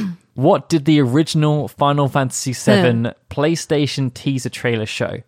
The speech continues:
Speaker 1: And I'm gonna list it out here for you. Bear in mind that you would know nothing about the game at this point. So, they showed the rocket taking off from Rocket Town. They showed the train crashing into Coral and destroying it. They showed monsters,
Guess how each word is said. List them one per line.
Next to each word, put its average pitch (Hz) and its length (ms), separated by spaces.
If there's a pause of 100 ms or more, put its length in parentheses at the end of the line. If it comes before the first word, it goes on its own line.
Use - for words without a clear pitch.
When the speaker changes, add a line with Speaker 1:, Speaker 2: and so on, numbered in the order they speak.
Speaker 1:
And 160 100
I'm 233 120
gonna 262 120
list 190 300
it 131 40
out 120 200
here 92 140
for 98 180
you. 98 140 (580)
Bear 214 240
in 196 100
mind 143 320
that 135 100
you 123 120
would 131 200
know 151 220
nothing 156 460
about 123 240
the 117 60
game 113 160
at 104 80
this 104 100
point. 101 300 (160)
So, 117 340
they - 220
showed 151 440
the 123 200
rocket 147 480
taking 131 360
off 117 280
from 113 240
Rocket - 240
Town. 98 320 (320)
They 120 80
showed 120 260
the 107 60
train 131 580
crashing 117 420
into 107 220
Coral 120 380
and 139 80
destroying 113 420
it. 143 160 (380)
They 139 80
showed 156 280
monsters, 131 800